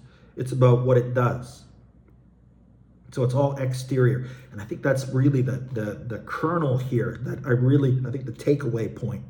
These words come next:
here. So she says, she goes on to say, If the inner truth of gender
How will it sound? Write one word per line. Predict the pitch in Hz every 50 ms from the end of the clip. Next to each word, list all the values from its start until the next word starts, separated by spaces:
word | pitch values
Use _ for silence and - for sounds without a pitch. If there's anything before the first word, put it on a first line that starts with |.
| - -
here. | - 123 107 - - - - - - - - - - - - - - - - - - - - _ _ - - - - _ _ - - - - - - - - - - -
So | - - 185
she | 175 208 240
says, | - - 262 254 226 - -
she | 190 214
goes | 220 202 196
on | 220 226 220
to | 190
say, | - - 196 202 175 139
If | 151 143 127
the | 147 156
inner | - 226 247 302 302
truth | 302 - - - 240 240 196 147 - -
of | 127 127 127
gender | 127 127 175 208 220 247 202 123 104 104 - - -